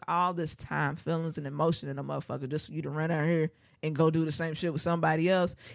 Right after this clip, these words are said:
and then you gonna cut, try to allegedly cut this motherfucker off for you to run <laughs> and be back over here in your quote-unquote happy life? No. That's a cop-out. To me, that's a cop-out.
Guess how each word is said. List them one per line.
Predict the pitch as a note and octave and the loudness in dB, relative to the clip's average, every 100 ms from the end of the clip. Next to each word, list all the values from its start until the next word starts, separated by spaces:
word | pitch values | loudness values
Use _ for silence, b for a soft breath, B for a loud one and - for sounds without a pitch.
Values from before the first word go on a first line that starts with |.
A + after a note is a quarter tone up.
| - | -6
and | D3+ | -2
then | E3 | -2
you | F3+ | -2
gonna | F3+ D#3+ | -2 -4
cut, | - G3+ G3 E3+ | 2 4 4 0
try | - G3+ F3+ | -2 2 4
to | D#3+ | 4
allegedly | D#3+ G3+ F#3 E3 | 4 2 2 -2
cut | D#3+ G#3+ F#3+ | 0 2 4
this | G#3+ G#3+ | 2 0
motherfucker | F3+ E3+ F#3 | 0 0 -2
off | D#3+ D#3+ | 0 -2
for | - | -2
you | F3+ E3 | -4 -2
to | |
run | C#3 F3 G3+ F3+ F3 G3 _ _ - | 0 4 6 4 2 -2 _ _ 4
<laughs> | - - F#4 - - | 6 8 6 2 2
and | A#3 A3+ | 4 6
be | B3 | 6
back | G#3+ G#3+ G#3+ | 10 10 8
over | G#3 G3+ | 4 6
here | G#3 G3 | 6 6
in | G3 F#3+ | 4 4
your | F#3+ F#3+ F3+ | 6 6 2
quote-unquote | F#3+ G3 F#3+ F#3 F#3 F#3+ F3+ | 0 0 2 0 4 4 6
happy | F#3 F#3 E3+ | 4 2 -2
life? | F3+ E3 D3+ b b b b | -2 -2 -4 b b b b
No. | E3+ G#3 E3 F#3+ _ _ _ _ _ _ _ _ | -4 0 0 -4 _ _ _ _ _ _ _ _
That's | F#3 G#3+ | 0 0
a | F#3 | 0
cop-out. | - - E3+ D3+ - _ _ _ _ _ - | -2 0 0 -2 -6 _ _ _ _ _ -2
To | G3+ | 0
me, | G#3+ C4 G3+ - _ _ _ _ - | 2 0 -2 -6 _ _ _ _ 0
that's | F#3 - | 2 2
a | E3 | -2
cop-out. | F3 D3+ D3 - | -2 -2 -6 -8